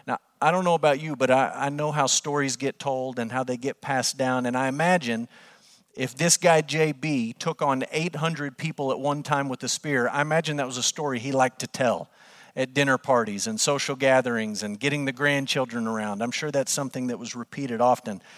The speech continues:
Pretty impressive, eight hundred men he killed at one time. Look at verse nine. "Next to him among the mighty three," or next to him among the three mighty men, "was Eleazar the son of Dodo, son of Ahohi.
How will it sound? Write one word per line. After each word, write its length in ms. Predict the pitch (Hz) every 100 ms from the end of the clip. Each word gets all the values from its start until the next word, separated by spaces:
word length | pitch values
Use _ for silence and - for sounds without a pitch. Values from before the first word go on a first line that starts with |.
| -
Pretty 160 | 185 175
impressive, 540 | 147 165 147 - 101
eight 180 | 135 143
hundred 280 | 147 135 120
men 340 | 131 120 98 - _ _ _ _ -
he 160 | 123
killed 320 | - 139 123 113
at 100 | -
one 240 | 120 113
time. 320 | - 123 107 - -
Look 160 | 160 175
at 80 | 165
verse 240 | 165 -
nine. 360 | 147 143 113 92 _ _ _ _ _ - -
"Next 300 | 135 165 -
to 100 | -
him 180 | 160 170
among 400 | 143 147 151 151
the 80 | 139
mighty 560 | 139 139 147 139 135 - _ _ -
three," 400 | - 143 139 147
or 100 | 135
next 260 | 156 -
to 100 | -
him 180 | 147 143
among 300 | 131 135 135
the 60 | 120
three 300 | - 151 135
mighty 380 | 135 151 143
men, 280 | 131 123 127
"was 140 | 127 110
Eleazar 640 | 117 143 135 143 139 139
the 100 | 123
son 240 | - 139
of 140 | 120 143
Dodo, 480 | 160 156 117 123 - - -
son 240 | - 143 143
of 120 | 123
Ahohi. 640 | - - 180 175 113 117